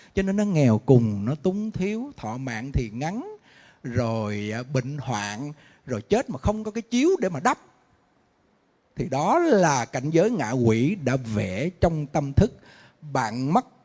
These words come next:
thì quả báo ngạ quỷ xuất hiện, bả vào đó, đố mà ai cứu được bạn. Sâu sắc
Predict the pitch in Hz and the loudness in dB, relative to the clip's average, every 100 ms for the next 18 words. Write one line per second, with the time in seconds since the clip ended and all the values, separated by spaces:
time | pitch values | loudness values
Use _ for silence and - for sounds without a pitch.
0 | _ - 139 123 110 101 107 117 113 160 | _ 2 2 0 -2 -4 0 0 0 0
1 | 185 190 269 175 104 120 110 135 - 262 | 0 2 0 -2 -4 -6 -6 -6 -6 -8
2 | - 123 113 131 139 160 117 98 110 135 | -8 -8 -6 -6 -6 -4 -4 -6 -6 -6
3 | 165 175 151 185 508 508 - 143 131 185 | -6 -4 8 12 12 12 8 0 0 -2
4 | 269 151 123 90 107 110 _ _ _ _ | -2 -6 -8 -12 -14 -20 _ _ _ _
5 | _ _ _ _ _ _ _ _ _ _ | _ _ _ _ _ _ _ _ _ _
6 | _ _ _ _ _ _ - 156 120 - | _ _ _ _ _ _ -2 0 2 -2